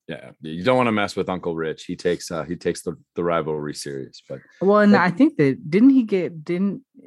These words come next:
Speaker 2: didn't it happen after Tottenham lost to Liverpool in the Champions League? Wasn't that what, when it happened?
Speaker 1: I don't know. You know, Tottenham lose so many big games. It's hard to tell which one. I, I,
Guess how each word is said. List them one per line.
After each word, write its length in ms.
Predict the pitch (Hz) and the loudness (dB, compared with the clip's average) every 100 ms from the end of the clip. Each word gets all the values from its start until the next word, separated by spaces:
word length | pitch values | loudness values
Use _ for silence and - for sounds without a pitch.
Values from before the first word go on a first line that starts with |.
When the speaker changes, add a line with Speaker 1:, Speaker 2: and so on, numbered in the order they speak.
| 170 | -6
Speaker 2:
didn't 260 | 151 190 185 | -2 0 0
it 60 | |
happen 320 | 156 160 160 | -2 -4 -4
after 280 | 147 139 147 | -4 -4 -8
Tottenham 440 | 123 135 135 139 127 | -6 -4 -2 -2 -2
lost 320 | 127 135 - | -4 -4 -8
to 120 | 139 | -8
Liverpool 580 | 120 127 143 143 - 165 | -4 -4 -4 -6 -2 0
in 120 | 143 | 2
the 80 | 123 | 0
Champions 420 | - 131 147 165 | -2 -4 -2 -4
League? 180 | 175 175 | -2 -2
Wasn't 300 | 135 139 156 | -2 -2 -2
that 180 | 147 139 | -2 -2
what, 220 | 131 135 - | -4 -4 -4
when 220 | 131 131 | -2 0
it 120 | 135 | 0
happened? 440 | 139 143 160 170 160 - | -2 -6 -6 -6 -8 -6
Speaker 1:
I 80 | |
don't 140 | 175 185 | 0 2
know. 240 | 165 117 135 | 4 2 0
You 120 | 156 | 0
know, 100 | 147 | 0
Tottenham 380 | 160 196 190 156 | 0 0 0 0
lose 400 | 151 156 131 - | 2 0 -2 -8
so 220 | - 143 | -4 -4
many 180 | 147 131 | -2 -4
big 240 | 117 107 | -4 -4
games. 320 | 104 107 95 | -4 -4 -6
It's 120 | 90 - | -10 -2
hard 220 | 113 104 | -2 -2
to 80 | 98 | -4
tell 240 | 101 95 | -2 0
which 260 | 95 92 - | -2 -4 -4
one. 340 | 92 82 73 - _ | -4 -4 -6 -14 _
I, 300 | 82 82 85 80 | -6 -4 -6 -8
I, 120 | 73 | -14